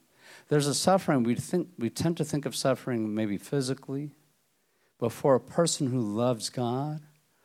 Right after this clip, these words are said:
the greatest suffering is to experience God's absence. And that's what Jesus experienced. "My God, my God, why have you forsaken me?" For a lover to be not with the beloved is the greatest pain.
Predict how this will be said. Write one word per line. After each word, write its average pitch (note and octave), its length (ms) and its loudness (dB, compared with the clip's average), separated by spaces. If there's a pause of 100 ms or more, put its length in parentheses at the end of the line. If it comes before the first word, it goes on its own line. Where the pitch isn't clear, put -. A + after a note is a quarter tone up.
(260)
the G#2 60 -10
greatest C#3 480 2
suffering A#2 640 -2
is - 180 -6
to G#2+ 80 -6
experience G#2+ 500 -4
God's F#2 380 -4
absence. F2+ 640 -4
And G#2+ 180 -4
that's B2+ 320 -2
what A2+ 140 -2
Jesus G#2+ 440 -6
experienced. C3+ 680 -8 (380)
"My B2 200 -2
God, A#2+ 420 -2
my G#2+ 240 -4
God, G#2+ 320 -4
why G#2+ 200 -4
have G#2 200 -8
you G#2 80 -16
forsaken A2 720 -14
me?" F#2 240 -18 (2750)
For C3+ 320 4
a A#2+ 60 6
lover C#3 600 4
to - 200 -10
be A2 180 0
not A#2+ 340 2
with A#2 200 -6
the A2 60 -8
beloved G#2+ 520 -2
is A2 300 -4
the G#2 80 -4
greatest F#2+ 500 -6
pain. F2+ 340 -8